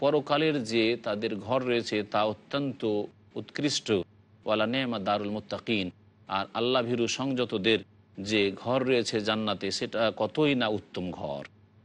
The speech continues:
জান্নাত আদন, সেটা হচ্ছে স্থায়ী জান্নাত, যেখানে চিরস্থায়ী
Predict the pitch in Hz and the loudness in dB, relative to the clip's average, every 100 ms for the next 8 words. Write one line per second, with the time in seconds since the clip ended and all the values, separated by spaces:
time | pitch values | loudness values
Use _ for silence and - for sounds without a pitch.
0 | - 120 135 139 131 127 104 107 107 95 | -4 0 2 2 2 2 2 2 0 -4
1 | 85 87 - - 127 127 - 139 135 - | -6 -8 -8 -6 -4 -4 -4 -2 -2 -4
2 | - 117 117 101 95 90 87 90 101 98 | -6 -4 -2 -4 -4 -6 -8 -8 -10 -8
3 | 98 90 107 101 - - 90 | -8 -4 -4 -4 -4 -4 -2